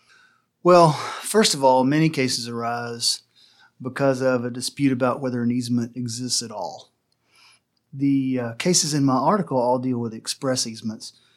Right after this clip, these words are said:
but there are types of easements that may exist, but they're not in writing. Uh, implied easements, easements by estoppel, easements by necessity, prescriptive easements.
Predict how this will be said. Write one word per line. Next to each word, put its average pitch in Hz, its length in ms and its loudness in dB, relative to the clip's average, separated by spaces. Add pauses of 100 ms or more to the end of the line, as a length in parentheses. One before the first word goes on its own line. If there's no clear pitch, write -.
(280)
but 135 140 -10
there 185 120 2
are 165 60 0
types 165 320 0
of 123 80 -6
easements 127 540 -2
that 120 280 -8 (300)
may 143 180 2
exist, 131 560 0
but 120 100 -10
they're 123 140 -4
not 123 220 0
in 107 100 -8
writing. 104 520 -10 (640)
Uh, 110 220 -18
implied 165 460 2
easements, 143 560 0
easements 123 340 0
by 113 220 -14
estoppel, 139 760 -2
easements 113 400 -8
by 113 220 -12
necessity, 165 880 -2 (480)
prescriptive 139 640 -6
easements. 127 560 -2